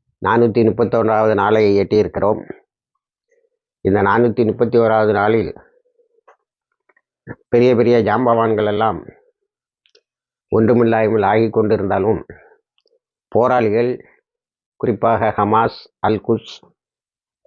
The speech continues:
அவர்களோடு துணை நிற்கிற பதினேழு போ-, போராளிகள் குழு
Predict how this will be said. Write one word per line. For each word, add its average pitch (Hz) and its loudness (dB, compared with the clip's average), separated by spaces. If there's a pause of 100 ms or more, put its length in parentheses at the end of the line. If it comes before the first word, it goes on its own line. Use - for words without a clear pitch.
(240)
அவர்களோடு 117 2
துணை 117 -2
நிற்கிற 104 -2
பதினேழு 104 0 (1300)
போ-, 113 2
போராளிகள் 113 0
குழு 110 -2